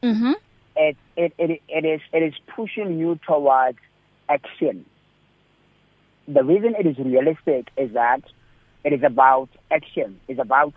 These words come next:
Speaker 2: saying to yourself, "I want to, I want to achieve, uh, I want to buy cars." You need to learn about that particular business.
Speaker 1: Okay.
Speaker 2: You need to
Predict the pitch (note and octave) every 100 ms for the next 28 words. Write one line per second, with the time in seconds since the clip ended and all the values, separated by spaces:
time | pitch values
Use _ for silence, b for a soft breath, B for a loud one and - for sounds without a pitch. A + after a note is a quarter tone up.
0 | - D#3+ D#3 D3+ - C#3 A#2+ - C3+ F#2
1 | _ _ _ _ _ _ C#3 B2+ C#3 F3+
2 | G3+ - G#3+ G3 F#3+ F3+ E3+ - - C3
3 | C3 E3 F3 - C#3 C3+ - C#3 C3+ C3+
4 | C3 E3 _ _ _ - C3 B2+ B2 B2
5 | - - - - D3 D#3 E3 F#3+ D3 _
6 | - A#2 G#2+ B2+ D3+ - C#3+ G2 - _
7 | _ - - _ _ _ _ _ E3 D3+
8 | F#3+ - B3+ G3+ - _ D3 C3+ D3 D#3+
9 | D#3 B2+ B2+ B2+ A#2+ C3 B2+ B2 - B2+
10 | B2 G#2+ A2 G#2 A2 G2 - - - F3
11 | - F#3+ B3+ - F#3+ C3 D#3+ - - F3
12 | E3 D#3